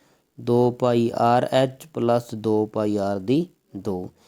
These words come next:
ਹੈ ਨਾ। ਜੇ ਅਸੀਂ ਇੱਥੋਂ ਦੋ ਪਾਈ ਆਰ ਬਾਹਰ ਕੱਢ ਲਾਂਗੇ ਤਾਂ ਇਹੀ ਬਣਦਾ ਨਾ, ਦੋ ਪਾਈ ਆਰ, ਆਰ ਪਲੱਸ ਐਚ, ਤਾਂ ਇਹ ਬਿਲਕੁਲ ਸਹੀ ਹੈ। ਜੇਕਰ ਚੱਲ ਇਕੱਠੇ ਵੱਧਦੇ ਜਾਂ ਘਟਦੇ ਨੇ ਤਾਂ ਉਹ ਹਮੇਸ਼ਾ ਉਲਟ ਸਮਾਨ ਅਨੁਪਾਤ ਵਿੱਚ ਹੁੰਦੇ ਨੇ,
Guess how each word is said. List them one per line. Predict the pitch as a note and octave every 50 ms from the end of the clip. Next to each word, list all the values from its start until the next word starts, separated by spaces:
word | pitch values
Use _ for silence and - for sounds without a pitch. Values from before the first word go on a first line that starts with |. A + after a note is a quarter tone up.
| _ _ _ -
ਹੈ | B2
ਨਾ। | C#3 C#3+
ਜੇ | C#3 B2+ B2 B2 B2+ B2
ਅਸੀਂ | A#2 B2+ B2+ B2
ਇੱਥੋਂ | A#2+ - A#2+
ਦੋ | A2 A2+ A2
ਪਾਈ | G#2+ - A#2 A2+ A#2
ਆਰ | A#2 A2+ A2 A2
ਬਾਹਰ | G2+ G#2+ A2+ A#2+
ਕੱਢ | A#2+ A#2+ A2+ A#2
ਲਾਂਗੇ | A#2+ B2 B2 B2 B2
ਤਾਂ | A#2 A2+
ਇਹੀ | A2+ A2+ A2+ A#2+ A#2 G#2+
ਬਣਦਾ | G#2+ G2+ F#2+ F#2+ G2+ G#2
ਨਾ, | A2+ B2+
ਦੋ | B2+ A#2+ A#2 A2
ਪਾਈ | G#2+ A2+ A2+ A2+ G#2
ਆਰ, | G#2 A#2 C3 - -
ਆਰ | - A2+ A2 A2+
ਪਲੱਸ | - G#2+ G#2 G#2+ - G#2
ਐਚ, | F2+ - - - - _ _ _ - - _ _ _ _ -
ਤਾਂ | G#2+
ਇਹ | G#2+ G#2+
ਬਿਲਕੁਲ | A2 G#2+ G#2 - A#2 A2+
ਸਹੀ | A2 - - G2 F2+ F2
ਹੈ। | E2 E2+ - _ _ _ _ _ _ _ _ _ _ _ _ _ _ _ _ _ _ _ _ _ _ _ _ _ _ -
ਜੇਕਰ | C3+ C3 D3 C#3+ C#3+ - E3+ E3+ E3+ E3+ D#3+
ਚੱਲ | - - - D3 C#3 C#3+ D3 D3+ D#3 D3+ - - _ -
ਇਕੱਠੇ | C3+ - - B2+ B2+ - - D3 D3 C#3+
ਵੱਧਦੇ | B2 B2 B2 B2+ C3 C3 C#3+ D3+ C#3
ਜਾਂ | C#3+ C#3+ C#3
ਘਟਦੇ | - D3 C3+ B2 A2 A2+ A2+
ਨੇ | A#2 C3+ D#3+ D#3+ - _ _ _ _ _ _ _ -
ਤਾਂ | C3+ C3
ਉਹ | C3+
ਹਮੇਸ਼ਾ | C3 C3+ C3 B2+ B2+ - C#3+ C3+
ਉਲਟ | - A2+ C3 C3+ C3+ C3 C3+ - C#3 C3+
ਸਮਾਨ | C3+ - - A#2+ A#2+ A#2+ B2 B2 B2+ B2+
ਅਨੁਪਾਤ | B2 A#2+ A2+ A#2+ A2+ A#2 A2+ A2+
ਵਿੱਚ | A#2 A#2+ A2+ A#2+
ਹੁੰਦੇ | A#2 A2 A2 A#2+
ਨੇ, | A#2+ A#2+ G#2